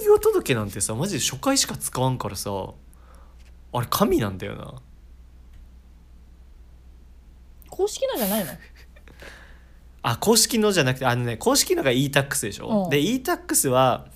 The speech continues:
Speaker 1: やっぱあの、役所がバカみたいな仕事で作ってるやつだから、結局やりにくいところもあるし、うん、
Speaker 2: う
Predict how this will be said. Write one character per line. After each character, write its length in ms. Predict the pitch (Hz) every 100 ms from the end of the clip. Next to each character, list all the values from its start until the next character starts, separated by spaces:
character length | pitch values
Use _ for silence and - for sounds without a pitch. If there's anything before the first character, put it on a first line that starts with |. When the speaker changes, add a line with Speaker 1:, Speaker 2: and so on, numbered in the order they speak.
| - - -
Speaker 1:
や 80 | 156
っ 60 |
ぱ 220 | - 139
あ 40 | 127
の、 460 | 127 127 131 123 - - - -
役 180 | 131
所 120 | - 202
が 60 |
バ 140 | 143 147
カ 80 |
み 80 | 185
た 80 | 139
い 20 |
な 60 | 117
仕 120 | 113
事 200 | 120 123
で 40 |
作 160 | - -
っ 20 |
て 100 | -
る 60 | 120
や 80 | 117
つ 60 |
だ 100 | 113
か 100 | 110
ら、 300 | 107 113 107
結 140 | 107 -
局 120 | 156
や 100 | 139
り 100 | 165
に 120 | 190
く 80 | -
い 60 |
と 100 | 151
こ 80 | 135
ろ 60 | 117
も 140 | 113
あ 60 | 113
る 180 | 110 104 - - - - -
し、 560 | - - 120 113 98
う 40 |
ん、 20 |
Speaker 2:
う 40 | -